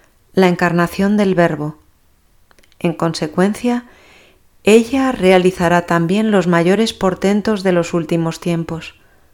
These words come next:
La formación y educación de los grandes santos que vivirán hacia el fin del mundo están reservados a ella, porque sólo esta Virgen singular y milagrosa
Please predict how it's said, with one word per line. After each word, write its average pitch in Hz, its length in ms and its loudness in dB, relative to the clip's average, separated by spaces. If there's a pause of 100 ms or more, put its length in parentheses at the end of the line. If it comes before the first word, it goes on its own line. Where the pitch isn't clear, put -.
(680)
La 175 120 2
formación 190 640 0
y 220 80 4
educación 185 580 -2
de 202 80 2
los 180 200 0
grandes 190 400 2
santos 220 560 -2 (420)
que 214 140 4
vivirán 196 480 2
hacia 220 220 0
el 185 80 0
fin 208 220 2
del 190 160 2
mundo 196 460 -2 (540)
están 160 340 -6
reservados 185 640 -4
a 170 120 -2
ella, 190 340 -2 (960)
porque 180 380 -2
sólo 226 480 0
esta 208 320 -2
Virgen 190 420 0
singular 180 560 0
y 196 80 2
milagrosa 190 760 -2